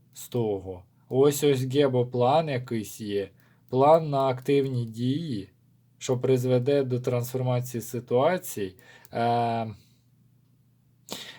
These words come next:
ну, це не втрата влади, це втрата певних територій. Тільки, ага,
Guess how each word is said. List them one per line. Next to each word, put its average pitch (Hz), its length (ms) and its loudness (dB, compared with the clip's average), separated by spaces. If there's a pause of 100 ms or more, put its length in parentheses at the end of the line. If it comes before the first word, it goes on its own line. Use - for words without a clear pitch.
ну, 156 120 0
це 190 200 4
не 233 100 2
втрата 233 380 4
влади, 190 500 2
це 165 240 0
втрата 180 680 0
певних 170 800 -4 (1120)
територій. 156 960 4 (360)
Тільки, 170 540 -4
ага, 139 560 0